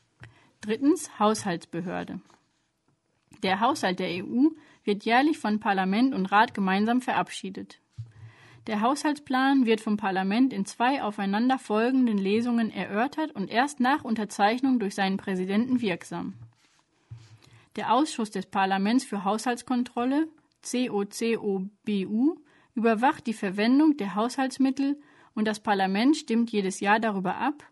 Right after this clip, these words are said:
ob die Ausführung des Haushaltsplans im abgelaufenen Haushaltsjahr gebilligt werden soll. Dieser Prozess wird auch als Entlastung der Kommission bezeichnet.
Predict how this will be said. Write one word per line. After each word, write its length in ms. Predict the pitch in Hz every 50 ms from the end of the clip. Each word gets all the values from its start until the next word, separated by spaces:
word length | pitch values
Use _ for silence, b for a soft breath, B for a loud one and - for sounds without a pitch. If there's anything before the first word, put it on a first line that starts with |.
| _ _ _ _
ob 180 | 220 208 208
die 140 | - 196 -
Ausführung 540 | - 202 233 294 285 - - 302 294 302 277
des 200 | 226 196 - -
Haushaltsplans 840 | 220 233 262 - - 262 254 - _ - 262 254 262 269 269 262
im 140 | - 196 190
abgelaufenen 800 | - 190 226 226 - - 233 214 208 208 214 214 214 185 180 175
Haushaltsjahr 640 | 202 208 226 226 - 240 220 214 220 - 214 214 214
gebilligt 480 | 226 220 214 208 190 175 165 165 - -
werden 300 | 180 170 170 170 170 165
soll. 280 | 170 175 - - 190 - _ _ _ _ _ _ _ _ _ _ _ _ - - - - - - - - - - B B B B B B - -
Dieser 220 | 285 311 330 320
Prozess 640 | 302 - - 269 254 - - 214 185 180 - - - -
wird 180 | - 190 180 -
auch 200 | 226 240 254 -
als 200 | 226 226 220 220
Entlastung 680 | - 208 190 190 202 208 233 277 277 - - 277 269 233
der 100 | 202 202
Kommission 580 | - 214 214 214 220 - - 185 175 175 175
bezeichnet. 680 | 170 175 - - 175 180 170 180 - 175 175 175 - -